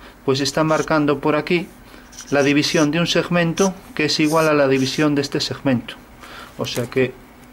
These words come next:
este segmento que hemos puesto aquí, con estas dos divisiones, pues en realidad son, a es-, son iguales a estas dos, porque las he transformado mediante un arco. Y eso en realidad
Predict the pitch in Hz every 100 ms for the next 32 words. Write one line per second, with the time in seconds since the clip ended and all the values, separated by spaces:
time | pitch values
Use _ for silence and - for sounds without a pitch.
0 | - - - 160 156 156 - 147 151 143
1 | 139 139 143 139 143 127 135 127 143 131
2 | - - - - - - - - - -
3 | - - - - - 123 131 - 123 123
4 | 123 123 123 - 139 139 139 - 120 117
5 | 123 131 127 - 123 127 139 135 - -
6 | - 135 127 131 123 120 - - 135 131
7 | - 131 143 143 - - - - 151 143
8 | 139 156 147 - 143 143 139 143 139 147
9 | 143 151 127 127 127 143 127 113 - -
10 | 156 - - - - - - 139 135 143
11 | 135 143